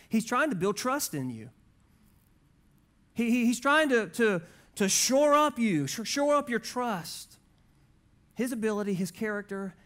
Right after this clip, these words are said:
it never, ever, ever changes. It never takes a turn for the worse. It, it, it always stays the same. That's why the scriptures say he's the same yesterday.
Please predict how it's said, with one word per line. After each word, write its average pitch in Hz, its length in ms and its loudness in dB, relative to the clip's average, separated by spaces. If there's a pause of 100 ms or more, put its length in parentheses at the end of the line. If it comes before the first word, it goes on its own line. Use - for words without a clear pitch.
(100)
it 180 120 -12
never, 196 320 -2
ever, 180 240 -4
ever 156 160 -6
changes. 131 520 -8
It 151 80 -12
never 170 280 -6
takes 185 260 -8
a 165 40 -10
turn 156 320 -8
for 139 120 -12
the 131 80 -10
worse. 123 260 -10
It, 127 80 -8
it, 151 220 -10
it 160 80 -4
always 196 360 -2
stays 175 380 -6
the 165 100 -10
same. 139 320 -8
That's 165 220 -6
why 202 100 -4
the 175 80 -6
scriptures 165 460 -10
say 165 160 -8
he's 170 160 -6
the 160 80 -10
same 160 280 -8
yesterday. 131 520 -10